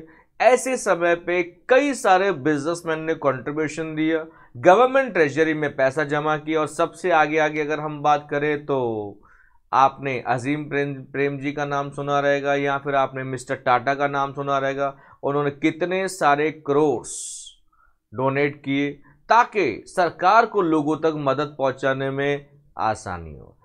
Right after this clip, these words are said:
मिस्टर टाटा ने कई बार डोनेशन दिया है, समाज के लिए उन्होंने बहुत कुछ किया है।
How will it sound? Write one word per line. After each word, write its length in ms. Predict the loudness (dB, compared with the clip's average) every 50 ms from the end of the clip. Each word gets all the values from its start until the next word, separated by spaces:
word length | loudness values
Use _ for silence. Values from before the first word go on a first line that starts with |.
| _ _ _
मिस्टर 400 | -10 -8 -8 -8 -8 -6 -6 -6 -4 -2 0
टाटा 340 | 0 0 0 0 -2 -2 -2
ने 160 | -2 -6 -8 -10 -10 _
कई 220 | 0 0 2 2 2
बार 260 | 2 2 2 2 2
डोनेशन 600 | 0 -2 -4 -4 -6 -6 -8 -8 -8 -8 -8 -8
दिया 300 | -8 -8 -8 -6 -8 -8
है, 160 | -10 -12 -16 -20 _ _ _ -14
समाज 480 | -8 -6 -2 0 2 2 2 2 -2
के 140 | -4 -4 -2
लिए 120 | -2 0
उन्होंने 260 | 0 0 0 -2 -2 -2
बहुत 400 | -2 -4 -4 -4 -4 -6 -6 -8
कुछ 320 | -8 -8 -8 -12 -16 -18
किया 480 | -20 -20 _ _ -10 -6 -4 -2 0 0
है। 260 | -2 -2 -6 -6 -10